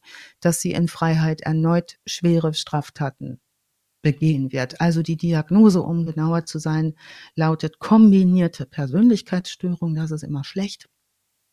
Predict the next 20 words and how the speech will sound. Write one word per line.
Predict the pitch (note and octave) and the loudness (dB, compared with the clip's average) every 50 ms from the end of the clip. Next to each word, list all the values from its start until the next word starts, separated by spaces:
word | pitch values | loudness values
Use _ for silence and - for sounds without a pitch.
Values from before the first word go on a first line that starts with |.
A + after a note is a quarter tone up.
| _ _ - | _ _ -4
Und | F3 F3 F3 - | 0 0 0 0
zwar | - - D#3+ E3 | -2 -4 -2 -2
sowohl | D#3 D#3+ D#3 D3 D3+ D#3+ E3 E3+ D#3+ E3 - - - - - - - - - _ _ | -2 -4 -4 -4 -2 -2 0 0 0 -2 -6 -10 -20 -20 -20 -20 -20 -20 -20 _ _
abhängige, | - F3+ F3+ - - G#3 G#3 G3+ F#3+ F#3+ F3+ - F3+ F3 F3 F3 F3+ - - | -6 -6 -4 0 2 2 4 4 4 2 0 0 0 0 0 0 -2 -4 -2
narzisstische, | F3+ E3+ E3 E3 E3 - - - G3 F#3+ - - - F#3 F3+ E3+ - - F3+ E3+ F3 E3+ E3+ | -2 0 0 -2 -4 -6 -4 -2 -2 -2 -2 -4 -6 -6 -6 -6 -4 -4 -2 -2 -2 -4 -6
histrionische | - - - A#3+ B3 A#3+ - - - - - A3 G3+ G3 F#3 F#3+ F#3+ F#3+ F#3 F#3 F3 - - - F3+ F3 - _ - | -10 -6 -4 -2 -2 -4 -4 -12 -8 -4 -2 0 0 2 2 2 2 0 0 -2 -2 -4 -6 -6 -6 -6 -6 _ 0
und | - G3 G3 G3+ G3 - - - _ _ _ _ _ _ - | 4 6 6 6 4 2 -6 -18 _ _ _ _ _ _ 2
dissoziale | F#3 F3+ E3 - E3 D#3+ - - - D#3 D3+ D#3 D#3 D#3 | 2 2 2 0 -4 -6 -6 -8 -8 -6 -6 -4 -6 -6
Komponenten. | - - F3 F#3 F#3 F#3+ G3 G3 F#3 F#3 F#3+ - F#3 F#3 | -6 -6 -6 -6 -4 -4 -4 -2 -2 -4 -4 -4 -4 -4
Das | E3+ E3+ D#3+ | -4 -4 -6
ist | - D#3+ - | -8 -12 -10
schon | - E3+ E3+ E3 | -6 -6 -4 -4
ein | D#3 | -4
richtiges | - E3+ - - - D#3+ D#3+ D3+ - | -4 -6 -8 -8 -10 -10 -10 -10 -12
Brett. | - - G#3 A#3 A#3 - _ _ _ _ _ _ - _ _ _ _ _ _ _ _ _ _ _ _ - | -8 -6 -6 -6 -6 -8 _ _ _ _ _ _ -20 _ _ _ _ _ _ _ _ _ _ _ _ -14
Sie | - E3 F#3 F#3+ F#3 F#3+ D#3 | -8 -4 -2 0 0 -2 -2
diagnostiziert | - - G3 F#3+ F3+ F3+ E3 F#3 F3+ F3+ - - F3+ F3 - - F3+ F3+ F3 - | -2 0 0 2 2 2 0 0 0 -2 -2 -4 -8 -8 -6 -4 -4 -4 -2 -4
eine | F3 E3 - _ _ - | -6 -6 -8 _ _ 0
ausgeprägte | A3 A#3 C4+ C4+ - - A3 - - G#3+ G#3+ - - G3 | 2 2 2 0 -2 -6 -6 -4 -4 -4 -4 -4 -6 -8
Beziehungsstörung | F#3+ F#3 - - - F3 F3 F3+ F#3 - - - F3 E3+ E3+ E3+ F3 E3+ E3+ E3+ F3 F#3 | -8 -10 -12 -10 -8 -6 -6 -6 -8 -8 -8 -6 -4 -4 -4 -2 -2 -2 -2 -2 -4 -6